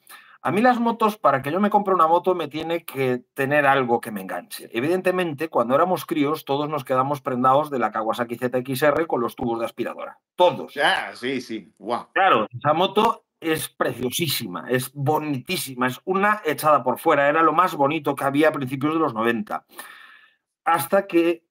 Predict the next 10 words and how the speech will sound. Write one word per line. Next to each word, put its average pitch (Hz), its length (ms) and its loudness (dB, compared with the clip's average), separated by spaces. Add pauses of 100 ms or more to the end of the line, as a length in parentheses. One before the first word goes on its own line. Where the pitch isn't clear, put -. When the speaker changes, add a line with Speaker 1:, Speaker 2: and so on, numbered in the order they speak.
Speaker 1:
tuvo 170 220 4
un 185 100 2
día, 202 540 4
que - 100 -16
yo 135 180 2
estuve 147 420 -2
aquí 156 220 -4
en 147 80 2
un 135 440 -4
taller 139 720 4